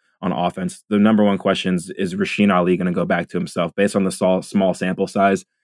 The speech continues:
that we saw from him last year, it's safe to say yes, but that season that he had his freshman year was so prolific, it's almost kinda like Todd Centeio at the quarterback position at J M U. It's almost unrealistic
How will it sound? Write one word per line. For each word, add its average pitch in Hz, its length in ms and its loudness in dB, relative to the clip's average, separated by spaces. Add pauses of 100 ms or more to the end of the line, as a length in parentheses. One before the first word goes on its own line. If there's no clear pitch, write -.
(140)
that 95 60 -6
we 95 80 4
saw 92 220 2
from 95 160 -2
him 87 140 0
last 87 320 -2
year, 98 80 2
it's - 160 -2
safe 90 160 -2
to 95 80 -8
say 92 160 -2
yes, 87 400 0
but 90 260 -6 (380)
that 110 140 0
season 120 260 6
that 110 80 6
he 107 60 6
had 104 120 0
his 101 120 0
freshman 101 360 0
year 98 100 2
was 92 140 0
so 98 140 2
prolific, 92 580 0
it's - 140 -4
almost 92 320 -2
kinda 104 180 2
like 95 160 2
Todd 90 200 0
Centeio 92 420 -2
at 85 60 -8
the 85 80 -10
quarterback 92 440 -2
position 95 320 -4
at 92 80 -6
J 90 140 -6
M 90 160 -4
U. 92 40 -2
It's 92 100 -4
almost 95 260 -2
unrealistic 90 720 -2